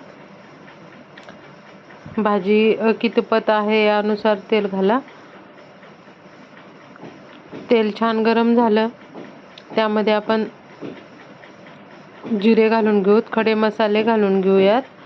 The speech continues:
तेजपत्ता घातला आहे मी इथं.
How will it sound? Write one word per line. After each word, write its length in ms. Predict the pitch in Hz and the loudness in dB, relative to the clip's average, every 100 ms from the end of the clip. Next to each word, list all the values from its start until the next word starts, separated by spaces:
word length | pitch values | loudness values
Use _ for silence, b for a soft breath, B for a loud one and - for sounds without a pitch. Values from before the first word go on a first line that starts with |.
| B B B B - - - - - | B B B B -20 -20 -16 -10 -2
तेजपत्ता 560 | 226 208 - 214 214 214 | -2 -2 -6 -4 -2 0
घातला 340 | 220 208 196 | -2 0 0
आहे 140 | 190 | 2
मी 180 | 190 190 | 2 2
इथं. 240 | 185 247 | 0 0